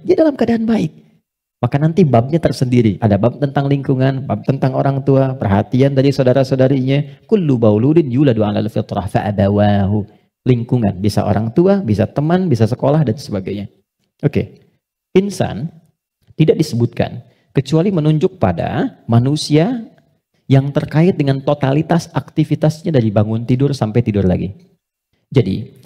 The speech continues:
kalau Anda menginginkan belajar tentang manusia dari sudut pandang akhlak, pelajari kata ins.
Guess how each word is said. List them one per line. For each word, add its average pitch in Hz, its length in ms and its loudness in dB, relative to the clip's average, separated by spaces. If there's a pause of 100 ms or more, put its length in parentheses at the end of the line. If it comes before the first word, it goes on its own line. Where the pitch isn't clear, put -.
(280)
kalau 156 320 2
Anda 180 260 2
menginginkan 139 800 0
belajar 135 460 2
tentang 127 320 -2
manusia 117 480 0
dari 139 240 2
sudut 117 240 -2
pandang 117 320 -4
akhlak, - 560 -4
pelajari 110 400 2
kata - 240 -2
ins. 185 320 -4